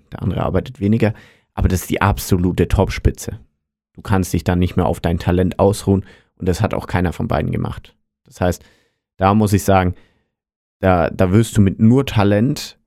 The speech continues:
nicht der Beste der Besten werden. Das funktioniert einfach nicht, sondern du musst dafür was leisten. Und alles, was drunter ist, also, sagen wir mal, von den ersten Ligen weg, zweite Ligen, dritte Ligen,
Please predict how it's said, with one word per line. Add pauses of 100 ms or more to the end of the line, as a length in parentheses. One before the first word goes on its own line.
(140)
nicht
der
Beste
der
Besten
werden. (260)
Das
funktioniert
einfach
nicht,
sondern
du
musst
dafür
was
leisten. (1000)
Und
alles,
was
drunter
ist,
also, (520)
sagen
wir
mal,
von
den
ersten
Ligen
weg, (640)
zweite
Ligen,
dritte
Ligen,